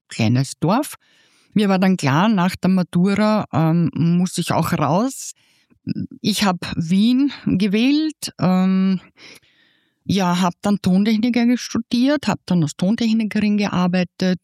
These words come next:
Ähm, das war mir dann auch zu wenig, hab dann,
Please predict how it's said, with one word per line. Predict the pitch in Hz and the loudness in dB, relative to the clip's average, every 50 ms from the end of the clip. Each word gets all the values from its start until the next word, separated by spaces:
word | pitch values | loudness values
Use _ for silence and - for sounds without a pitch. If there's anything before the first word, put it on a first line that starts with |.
| _ - - - - | _ -16 -10 -4 -2
Ähm, | - 165 160 156 156 151 151 147 147 160 160 160 143 - - 170 | 0 2 2 2 2 2 2 2 2 2 2 0 0 -2 -2 -4
das | 175 175 - 143 | -4 -4 -2 -2
war | 131 160 | 0 0
mir | 185 190 190 | 0 0 0
dann | - 214 175 | 0 -2 0
auch | - - 147 190 - - - - _ | 0 0 0 -2 -2 -6 -14 -16 _
zu | - 196 170 147 147 - | -4 -4 -4 -4 -2 -2
wenig, | 143 135 131 139 175 214 233 262 277 277 269 - - - - - | 0 0 2 2 2 2 2 2 0 -2 -2 -6 -12 -8 -4 -4
hab | 165 - _ _ | -4 -4 _ _
dann, | - 175 180 180 170 | -2 0 0 0 0